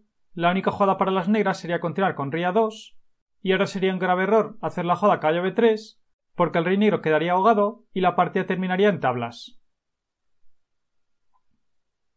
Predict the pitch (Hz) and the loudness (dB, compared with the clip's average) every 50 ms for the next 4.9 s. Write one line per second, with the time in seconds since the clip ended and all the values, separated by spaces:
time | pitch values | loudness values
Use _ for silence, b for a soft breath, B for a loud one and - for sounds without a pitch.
0 | _ _ _ _ _ _ _ _ _ - - _ _ _ _ _ _ _ _ _ | _ _ _ _ _ _ _ _ _ -20 -20 _ _ _ _ _ _ _ _ _
1 | _ _ _ _ _ _ _ _ 170 156 160 160 156 - - 180 165 180 165 - | _ _ _ _ _ _ _ _ 0 2 2 2 0 0 -2 -2 0 0 0 2
2 | 202 175 156 147 170 180 180 185 233 226 220 - - - - _ _ _ - 160 | 2 0 0 0 0 -2 0 2 2 0 0 -4 -10 -20 -20 _ _ _ -4 -2
3 | 165 151 156 165 156 160 147 - - 170 156 151 147 151 147 175 180 175 - - | -2 0 0 -2 -2 -2 -4 -2 -2 -2 -2 0 0 -2 -2 0 0 0 0 -2
4 | 135 127 - 143 151 160 170 170 185 208 226 214 214 214 - - - _ | -4 -2 -2 0 0 0 0 0 2 2 2 2 0 -4 -10 -18 -20 _